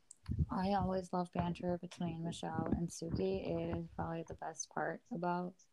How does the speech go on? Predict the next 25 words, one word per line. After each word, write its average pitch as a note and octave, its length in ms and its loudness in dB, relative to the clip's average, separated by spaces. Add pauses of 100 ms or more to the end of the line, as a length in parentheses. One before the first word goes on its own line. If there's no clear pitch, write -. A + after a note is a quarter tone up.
(160)
the F3+ 120 2
entire F3+ 340 0
show. F3+ 440 0
<laughs> - 60 -10 (340)
Um, F3+ 260 2 (640)
as F#3 300 6
for, F#3+ 480 8
like, E3 200 2
Suki E3+ 420 0
and D#3+ 120 -2
Lorelai, E3 420 2 (100)
I F3 60 2
thought F3 220 4
it G3 100 6
was G#3 360 6 (800)
so, A#3 640 8
mm, F3+ 320 4 (120)
like, G3 220 4
sweet F#3 600 10
of F#3+ 140 2
Suki F#3 520 4
to, E3+ 420 4 (480)
to F3+ 120 6
try E3+ 600 4
and E3+ 140 0